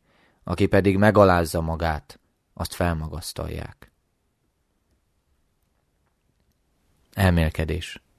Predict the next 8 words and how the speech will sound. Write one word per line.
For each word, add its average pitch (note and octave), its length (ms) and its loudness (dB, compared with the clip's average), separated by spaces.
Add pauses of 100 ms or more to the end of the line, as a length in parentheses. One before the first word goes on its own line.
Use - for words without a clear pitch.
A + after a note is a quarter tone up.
(2250)
Jézus B2+ 480 8
példabeszédet F2+ 920 2
mond G2 240 -4
a F2+ 40 -2
mai F#2 280 -2
evangéliumban F2 1000 -4
két F#2 300 -4
emberről. E2+ 800 -8